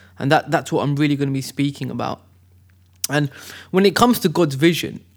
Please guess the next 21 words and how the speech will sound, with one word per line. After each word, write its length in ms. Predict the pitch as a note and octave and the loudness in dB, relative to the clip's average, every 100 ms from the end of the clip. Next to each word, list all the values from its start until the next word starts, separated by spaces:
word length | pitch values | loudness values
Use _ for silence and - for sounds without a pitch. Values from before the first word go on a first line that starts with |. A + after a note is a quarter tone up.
| _ _ _ _ | _ _ _ _
and 120 | C#3+ C#3 | 0 0
the 60 | |
plan 320 | - E3 D#3 | 0 2 2
that 120 | C#3 G2 | 2 -2
he 60 | |
gives 360 | B2 D3+ C#3 - | -2 -2 -2 -8
us, 320 | - - - _ - | -8 -8 -10 _ -2
it 60 | |
never 240 | D3 E3+ F3 | 2 4 4
really 240 | D#3+ C#3 | 2 0
happens 340 | C3 D3+ E3+ D3+ | 0 -2 -2 -4
straight 240 | - C#3+ | -4 -2
away. 280 | C#3 E3 A3+ _ _ _ _ _ _ | -2 -6 -8 _ _ _ _ _ _
We 60 | - | -2
have 100 | E3 | 2
to 100 | F3+ | 4
remember 360 | D#3 D#3 E3+ C#3+ | 4 2 2 0
that 140 | G#2 | -2
it's 140 | A2+ | -2
a 60 | C#3 | -6
journey. 560 | B2 D3 D#3 C3 - | 0 2 2 0 -6